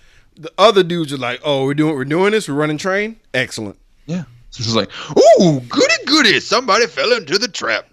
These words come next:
Speaker 1: Yeah. 'Cause, like, all of them were just, like, extras, and then they became all the zombies. It was scary. But luckily,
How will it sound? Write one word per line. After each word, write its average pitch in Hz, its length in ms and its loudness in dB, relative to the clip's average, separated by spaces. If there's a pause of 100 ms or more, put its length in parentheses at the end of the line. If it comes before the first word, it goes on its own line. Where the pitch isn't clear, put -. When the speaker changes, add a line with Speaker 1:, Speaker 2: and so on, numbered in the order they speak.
(180)
Speaker 1:
Yeah. 104 380 -10 (360)
'Cause, 139 140 0
like, 160 180 6
all 190 240 8
of 196 60 4
them 180 120 0
were 160 120 0
just, 139 180 -4
like, 117 320 -2
extras, 113 460 -6
and 113 100 -10
then 113 120 -8
they 117 100 -8
became 107 640 -10 (460)
all 107 300 -2
the 104 80 -6
zombies. 98 460 -8
It 117 40 -10
was 110 100 -12
scary. 104 380 -8 (440)
But 143 160 -4
luckily, 139 600 -2